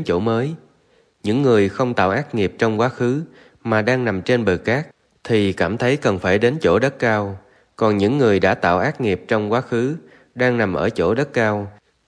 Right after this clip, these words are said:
thì thấy cần phải đi xuống bờ cát. Sau khi mọi người đã đổi chỗ như vậy, thì những đám mây đen nghịch kéo đến, rồi thình lình một cơn lũ lớn tràn xuống làm ngập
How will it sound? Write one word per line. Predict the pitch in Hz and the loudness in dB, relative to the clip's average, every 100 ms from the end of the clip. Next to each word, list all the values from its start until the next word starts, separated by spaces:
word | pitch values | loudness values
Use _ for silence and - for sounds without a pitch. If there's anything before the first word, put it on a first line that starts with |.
| _ | _
thì | 117 104 | 0 0
thấy | 92 107 151 117 | 2 2 2 2
cần | 117 98 | 0 2
phải | 95 117 | 0 2
đi | 135 | 0
xuống | 113 120 156 | 0 -2 0
bờ | 117 90 | 0 0
cát. | 107 143 - - _ _ _ _ _ _ _ | -2 -4 -6 -20 _ _ _ _ _ _ _
Sau | - 127 | 0 0
khi | - 123 | 2 2
mọi | 104 98 | 2 2
người | 104 95 92 | 2 2 2
đã | 85 98 | 0 2
đổi | 95 - | 0 0
chỗ | 92 90 | 2 2
như | 131 120 | 0 0
vậy, | 95 80 85 92 _ _ _ | 0 0 -4 -10 _ _ _
thì | - 110 | -2 0
những | 101 95 120 | 2 0 2
đám | 131 160 | 0 0
mây | 139 | 0
đen | 123 120 | 2 2
nghịch | 113 90 - - | 0 -2 -6 -4
kéo | 117 139 | 0 2
đến, | 123 120 160 180 | 2 2 -2 -4
rồi | 117 101 | 0 2
thình | 92 95 90 | 2 0 2
lình | 90 87 | 0 2
một | 87 82 | -2 0
cơn | 127 120 | 0 0
lũ | 90 95 | 2 2
lớn | 110 113 151 - - _ _ | 2 0 -2 -8 -18 _ _
tràn | - 107 95 | -2 0 0
xuống | 113 127 175 | -2 -2 -4
làm | 147 107 95 | -2 -2 0
ngập | 90 | -2